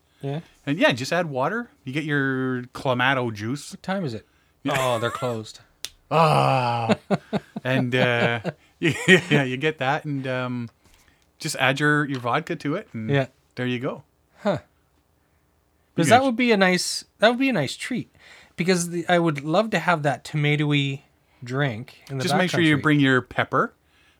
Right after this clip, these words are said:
Speaker 2: Make sure you bring your celery sticks.
Speaker 1: <laughs> Well, that's not gonna happen.
Speaker 2: <laughs> Him, him.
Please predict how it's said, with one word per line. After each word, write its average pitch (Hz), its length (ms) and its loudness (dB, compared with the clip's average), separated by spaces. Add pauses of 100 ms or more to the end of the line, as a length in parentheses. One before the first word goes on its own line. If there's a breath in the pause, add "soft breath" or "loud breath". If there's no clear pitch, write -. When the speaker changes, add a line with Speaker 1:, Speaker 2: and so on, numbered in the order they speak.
Speaker 2:
Make 139 160 2
sure 147 140 0
you 127 160 2
bring 127 240 0
your 113 160 0
celery 110 480 -4
sticks. - 480 -10 (160)
Speaker 1:
<laughs> 117 160 -10
Well, 131 260 2
that's 131 180 0
not 127 140 -2
gonna 110 180 -2
happen. 1077 1120 -8
Speaker 2:
<laughs> - 640 -20
Him, 302 220 4
him. 277 440 2